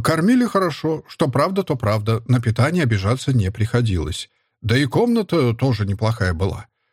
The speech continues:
Тут же при собачнике электричество, газ, водопровод, паровое отопление, электрическая плитка, радио. Видно, какая-то лаборатория тут раньше была. В общем,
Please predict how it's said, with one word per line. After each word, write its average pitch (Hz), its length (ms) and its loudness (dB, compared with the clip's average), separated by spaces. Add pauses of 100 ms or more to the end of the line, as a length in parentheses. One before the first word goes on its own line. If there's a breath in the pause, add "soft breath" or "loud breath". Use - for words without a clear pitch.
(120)
Тут 220 200 2
же 180 180 2
при 165 220 2
собачнике 156 680 0
электричество, 151 720 0
газ, 127 360 2
водопровод, 123 680 0 (220)
паровое 131 400 2
отопление, 107 720 0
электрическая 127 760 0
плитка, 98 500 -2
радио. 95 560 0 (380 soft breath)
Видно, 127 400 2
какая-то 123 420 0
лаборатория 120 640 2
тут 104 180 -2
раньше 107 320 0
была. 101 280 0
В 95 80 0
общем, 175 440 -2